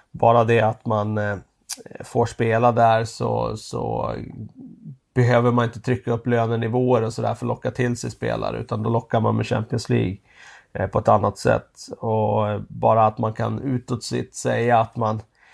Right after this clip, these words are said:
man är en Champions League-klubb, det betyder väldigt mycket rent marknadsmässigt.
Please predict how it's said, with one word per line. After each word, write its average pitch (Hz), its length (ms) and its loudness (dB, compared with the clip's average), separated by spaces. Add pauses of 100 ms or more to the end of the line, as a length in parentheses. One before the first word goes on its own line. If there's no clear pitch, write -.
(160)
man 135 160 4
är 139 100 8
en 127 60 6
Champions 131 400 4
League-klubb, 139 540 6
det 131 80 4
betyder 127 360 2
väldigt 123 300 4
mycket 120 480 0
rent 113 200 -4
marknadsmässigt. 117 880 -4